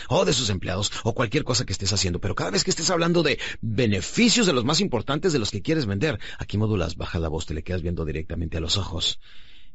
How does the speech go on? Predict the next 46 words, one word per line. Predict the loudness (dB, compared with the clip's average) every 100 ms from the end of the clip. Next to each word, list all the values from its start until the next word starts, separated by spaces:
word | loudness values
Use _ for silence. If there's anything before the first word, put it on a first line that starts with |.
| -12 -12
y | -6
le | -4 -4
dices | -2 0 2 2 0 -4 -10 -12 -12 -10 -10 -10 -10
las | -6 -2 0 -2 -4 -12 -10
ventajas | -8 -4 -4 -2 -2 0 0
y |
beneficios | 0 0 0 0 0 -2 -4 -4 -10 -10 -10 -10
de | -10 -6 -4
una | -2
forma | -2 -4
tan | -2 -2
tranquila | 0 -2 0 0 -2 -4 -10 -12 -12 -10
que | -2 0
llegas | 0 0 -2
a |
tu, | -4 -6
a | -4
sus | 0 0
emociones. | 0 0 -2 -2 -4 -6 -4
Te | 2
voy | 4
a |
dar | 4
un | 2
ejemplo. | 2 0 -2 -4 -8 -12 -8
Eh, | -4
un | -2 2
vendedor | 2 2 2 4
de | 2
seguro | 2 2 2
lo, | 2 0 -2
lo, | -2
lo | -2
utilizaba | -4 -4 -2 -2
mucho. | -2 -2 -2
Le | 0
dice, | 0 -2 -4 0
Ahora, | 2 4
señor | 4 6
Rodríguez, | 6 6 4 4
todo | 4
lo | 4
que | 4
le |
estoy | 2
mencionando | 2 4 4 2 2 2